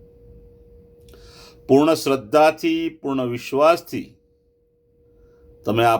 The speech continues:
પ્રયોગ કરતા જાઓ, તમને સફળતા મળશે. દરેક વ્યક્તિના જીવનમાં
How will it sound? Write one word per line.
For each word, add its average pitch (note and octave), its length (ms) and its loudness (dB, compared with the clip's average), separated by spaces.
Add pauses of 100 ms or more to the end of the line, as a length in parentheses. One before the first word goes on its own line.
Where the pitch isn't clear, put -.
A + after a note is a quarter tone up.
પ્રયોગ G#2 260 -4 (100)
કરતા G#2 320 0 (100)
જાઓ, C#3+ 180 0 (2250)
તમને C#3+ 400 0 (320)
સફળતા A#2+ 880 -4
મળશે. A#2+ 440 -10 (2500)
દરેક D#3+ 360 4
વ્યક્તિના F3 480 0
જીવનમાં C#3+ 480 0